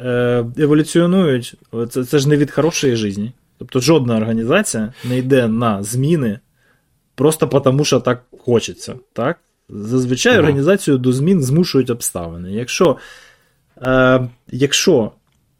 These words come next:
Speaker 1: така велика і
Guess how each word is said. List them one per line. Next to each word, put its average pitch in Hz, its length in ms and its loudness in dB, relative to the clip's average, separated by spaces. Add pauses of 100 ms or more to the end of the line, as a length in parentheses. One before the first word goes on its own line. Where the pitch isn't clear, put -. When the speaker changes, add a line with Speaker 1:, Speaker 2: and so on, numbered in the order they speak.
(480)
Speaker 1:
така 143 240 0
велика 143 640 2 (600)
і 123 580 2